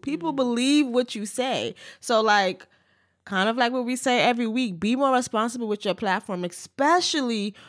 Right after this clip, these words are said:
Speaker 1: when you're critiquing
Speaker 2: Other Black
Speaker 1: other
Speaker 2: women.
Speaker 1: Black women and other Black women who are gonna have experiences that you're not gonna have because, like you said, you got a whole ass white husband.
Speaker 2: Mm-hmm.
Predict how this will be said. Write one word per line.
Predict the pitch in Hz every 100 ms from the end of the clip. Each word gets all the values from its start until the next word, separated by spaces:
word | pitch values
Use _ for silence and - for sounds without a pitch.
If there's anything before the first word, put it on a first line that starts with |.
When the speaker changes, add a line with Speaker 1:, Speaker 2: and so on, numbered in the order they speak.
| _
Speaker 1:
when | 196 220
you're | 247 247
critiquing | 254 214 - 254 247 202 185 180 175 - _ _ _ _ _ -
Speaker 2:
Other | 202 196
Black | 180 180 170 -
Speaker 1:
other | 214 247
Speaker 2:
women. | 247
Speaker 1:
Black | 247 240 226
women | 214 226 262 311 370 - _
and | 202 202
other | 226 254
Black | 226 240 240
women | 220 220 214
who | 240
are | 208 190
gonna | 180 214 240 254
have | 262 226 214
experiences | 220 - - 220 214 220 220 208
that | 190 185
you're | 233
not | 214 214
gonna | 214 196
have | 208 202 208 202
because, | 185 220 190
like | 180 185
you | 190
said, | 214 190
you | 190
got | 196
a | 170
whole | 190 196 190
ass | 180 180
white | 185 180
husband. | 196 175 160 147 -
Speaker 2:
Mm-hmm. | 175 170 170 180